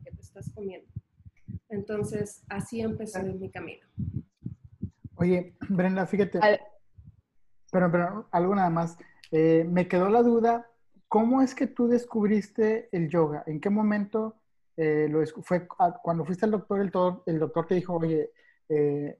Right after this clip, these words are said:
Speaker 2: haz yoga", o cómo fue que, que descubriste, eh, el yoga?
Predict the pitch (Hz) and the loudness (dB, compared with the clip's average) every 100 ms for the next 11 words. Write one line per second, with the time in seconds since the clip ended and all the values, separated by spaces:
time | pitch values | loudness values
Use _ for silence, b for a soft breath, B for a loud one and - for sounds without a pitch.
0 | - 156 139 165 185 190 190 185 190 165 | -6 -6 -2 0 0 0 0 -2 -2 -2
1 | - 185 190 - 185 - 190 175 170 156 | -2 -2 -2 -4 -4 -4 -4 -4 -4 -6
2 | - 160 170 170 - 180 180 _ _ _ | -6 -4 -4 -4 -6 -8 -10 _ _ _
3 | _ 151 143 - 143 156 139 123 | _ -8 -8 -8 -4 -4 -4 -10